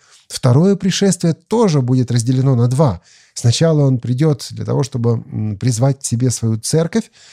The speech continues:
и акцент здесь на том, что церковь возносится ко Христу. Потом он придет в мир для того, чтобы установить свое царство. А, так что два пришествия, три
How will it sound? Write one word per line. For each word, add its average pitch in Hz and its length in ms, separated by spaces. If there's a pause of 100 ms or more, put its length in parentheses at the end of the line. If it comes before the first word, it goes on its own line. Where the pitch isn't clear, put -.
(160)
и 110 60
акцент 127 460
здесь 113 280
на 107 120
том, 151 180
что - 360
церковь 180 540
возносится 123 540
ко 123 100
Христу. 143 520 (480)
Потом 170 560
он 180 180
придет 147 380
в 113 60
мир 170 260
для 120 200
того, 123 300
чтобы 120 340
установить 117 880 (120)
свое 87 540
царство. - 640 (460)
А, - 220
так 85 160
что - 200
два 101 400
пришествия, 147 680
три 123 480